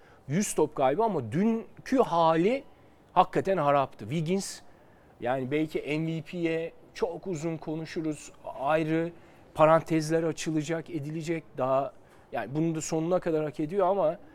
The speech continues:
hani X faktörün ötesinde, yani triple X yaptı. Yani, e, Wiggins hücum savunma, yani o kadar kritik şutlar soktu ki mesela o geri dönüşte her kaçışta, e,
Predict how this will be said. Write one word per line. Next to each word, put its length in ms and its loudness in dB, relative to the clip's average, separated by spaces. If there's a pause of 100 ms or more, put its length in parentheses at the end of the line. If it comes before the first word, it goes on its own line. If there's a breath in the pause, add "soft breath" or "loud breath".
(260 loud breath)
hani 160 0
X 420 -2
faktörün 560 0
ötesinde, 600 0
yani 260 4
triple 480 4
X 220 -6
yaptı. 380 -4
Yani, 380 -4 (760 soft breath)
e, 380 0 (540)
Wiggins 720 -4
hücum 340 2
savunma, 600 4 (300)
yani 120 -2
o 140 -10
kadar 300 4
kritik 300 -4
şutlar 340 -2
soktu 320 -6
ki 120 -8
mesela 280 -2
o 140 -2
geri 240 -2
dönüşte 520 0 (360 loud breath)
her 280 4
kaçışta, 720 2 (920 soft breath)
e, 40 -2